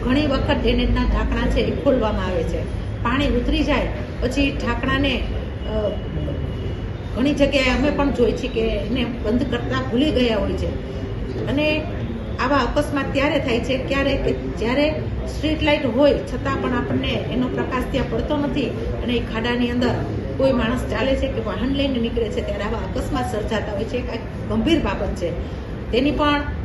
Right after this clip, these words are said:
વોર્ડ, વોર્ડની અંદર સૂચના આપેલી છે અને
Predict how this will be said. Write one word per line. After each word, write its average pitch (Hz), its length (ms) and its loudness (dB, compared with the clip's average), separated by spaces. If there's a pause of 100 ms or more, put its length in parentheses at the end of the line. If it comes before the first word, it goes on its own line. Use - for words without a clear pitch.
(140)
વોર્ડ, 254 200 4
વોર્ડની 254 680 2
અંદર 254 180 2
સૂચના 247 380 -2
આપેલી 262 320 2
છે 277 200 -2 (420)
અને 240 340 0